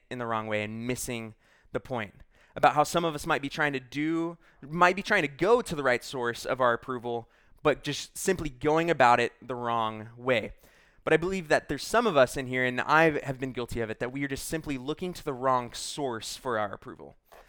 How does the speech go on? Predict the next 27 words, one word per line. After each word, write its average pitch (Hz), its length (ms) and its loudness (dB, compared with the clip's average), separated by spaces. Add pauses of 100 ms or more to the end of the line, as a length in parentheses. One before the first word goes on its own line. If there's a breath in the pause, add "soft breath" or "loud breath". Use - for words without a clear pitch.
(400 soft breath)
And 147 100 -2
we 156 80 2
might 156 200 6
not 175 160 2
even 151 180 -2
recognize 135 500 0
our 127 100 -2
need 127 300 -4
to 131 100 -6
go 139 240 2
to 139 80 -2
that 113 200 2
source - 520 -4 (240 soft breath)
in 120 420 -2
the 123 100 -6
first - 280 -2
place. - 360 -12 (1200)
Let's 139 160 -4
look 165 120 -2
at - 180 -4
chapter 160 360 2
two, 147 460 -2 (100)
verse 127 200 -4
six. - 480 -8 (1900)
Jumping 135 360 0
all 120 160 4
over. 98 260 -4